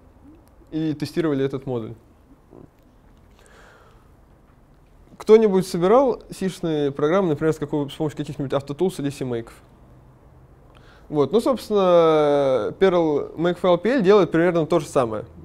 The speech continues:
Он проверяет наличие необходимых модулей, э, з-, ну, ко-, от которых зависит необходимую версию перла,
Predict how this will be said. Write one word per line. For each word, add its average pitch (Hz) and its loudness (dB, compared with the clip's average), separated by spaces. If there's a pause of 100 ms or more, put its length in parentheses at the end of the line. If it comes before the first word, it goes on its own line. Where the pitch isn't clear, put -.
(120)
Он 208 6
проверяет 156 2
наличие 147 -2
необходимых 131 -6
модулей, 208 2 (400)
э, 151 2
з-, 147 -6
ну, 165 0
ко-, 160 0
от 147 -2
которых 151 -2
зависит 147 -2
необходимую 156 0
версию 135 -2
перла, 208 2